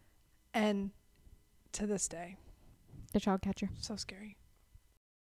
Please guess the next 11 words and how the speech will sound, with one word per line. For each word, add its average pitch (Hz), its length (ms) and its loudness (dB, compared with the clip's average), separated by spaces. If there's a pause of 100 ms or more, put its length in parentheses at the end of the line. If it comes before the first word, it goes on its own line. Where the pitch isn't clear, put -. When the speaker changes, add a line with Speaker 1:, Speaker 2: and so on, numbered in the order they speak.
(920)
Speaker 2:
It 240 160 4
looks 226 260 6
like 349 140 6
we 427 120 10
have 370 120 10
a 294 80 12
few 247 260 12
listener 214 480 8
questions. 214 920 6
Speaker 1:
Ooh, 403 220 8
exciting. 370 920 6